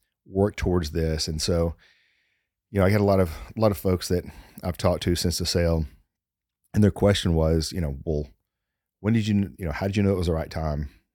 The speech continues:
And the answer is, I, I don't, I didn't, I don't. And, you know, when, when you look at selling a company, and, and this is, once again, if, if you wanna kinda go look up, there's different,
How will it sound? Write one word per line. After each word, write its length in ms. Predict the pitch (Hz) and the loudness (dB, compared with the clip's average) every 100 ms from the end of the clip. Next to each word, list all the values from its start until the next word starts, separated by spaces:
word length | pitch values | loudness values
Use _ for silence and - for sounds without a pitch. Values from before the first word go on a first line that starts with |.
| _ _ _ _ _ _ - | _ _ _ _ _ _ -6
And 140 | 87 | 0
the 40 | 85 | 2
answer 280 | 110 - 92 | 2 2 2
is, 80 | |
I, 100 | 80 71 | 0 -2
I 80 | - 69 - _ - | -8 -12 -14 _ -6
don't, 280 | 71 60 - | -6 -6 -8
I 80 | 76 | -8
didn't, 400 | 71 98 98 85 | 0 2 4 2
I 120 | 73 | 0
don't. 340 | 64 64 65 - _ _ _ _ _ - _ | -4 -10 -12 -14 _ _ _ _ _ -20 _
And, 540 | 82 80 80 78 76 78 - - | -6 -2 -2 -2 -4 -8 -16 -10
you 80 | |
know, 120 | 82 78 | -6 -4
when, 280 | 90 90 | -2 -4
when 180 | 87 95 | -2 0
you 80 | 87 | 2
look 240 | 95 104 | 2 0
at 80 | - | -4
selling 340 | - 92 92 78 | -2 0 0 -2
a 60 | |
company, 420 | - 87 - 78 76 - _ _ _ _ _ 87 | -4 -4 -4 -4 -6 -10 _ _ _ _ _ -6
and, 140 | 85 | -4
and 140 | 82 | -2
this 180 | 85 82 | -4 -4
is, 100 | 78 | -6
once 220 | 78 82 | -4 -6
again, 240 | - 80 76 | -4 -4 -4
if, 180 | 73 - _ _ - | -6 -12 _ _ -8
if 100 | 80 | 0
you 60 | |
wanna 100 | 101 | 2
kinda 220 | 90 92 80 | 4 0 2
go 160 | 87 | 0
look 300 | 82 82 - | 0 -2 0
up, 180 | 85 - | -2 0
there's 140 | 80 | -4
different, 320 | - 92 87 | -4 -4 -6